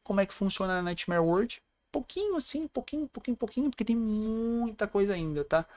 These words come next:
Nem arrumei bag ainda, nem fiz bag de Nightmare World, bag de loot.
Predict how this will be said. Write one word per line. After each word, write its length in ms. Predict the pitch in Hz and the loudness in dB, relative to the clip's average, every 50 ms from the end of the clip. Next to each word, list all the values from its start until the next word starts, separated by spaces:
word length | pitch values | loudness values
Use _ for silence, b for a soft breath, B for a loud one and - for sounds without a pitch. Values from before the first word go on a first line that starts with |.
| B B B B B B B B | B B B B B B B B
Nem 220 | 180 190 220 220 | 0 2 4 4
arrumei 300 | 214 196 190 185 180 175 | 4 4 4 2 0 0
bag 340 | 151 156 160 160 160 156 151 | 4 4 6 6 4 2 -2
ainda, 640 | 147 151 160 170 180 180 175 170 165 156 151 151 151 | -2 -2 0 0 0 0 0 0 0 0 0 0 0
nem 180 | 165 208 226 | 0 -2 -2
fiz 220 | 208 - 208 185 170 | 0 0 -2 -2 0
bag 280 | 151 165 165 165 160 | 2 4 4 4 2
de 80 | 151 156 | 2 0
Nightmare 340 | 156 156 - - 151 143 139 | -2 -2 -2 0 0 2 2
World, 420 | 131 143 151 160 165 156 151 143 | 2 4 4 4 4 4 2 2
bag 240 | 139 - 160 165 156 | 2 2 2 2 2
de 120 | 151 143 | 0 0
loot. 760 | 131 139 147 160 175 170 160 156 - - - 156 147 139 135 | 0 2 2 4 4 4 4 2 -2 -6 -6 -4 -6 -6 -8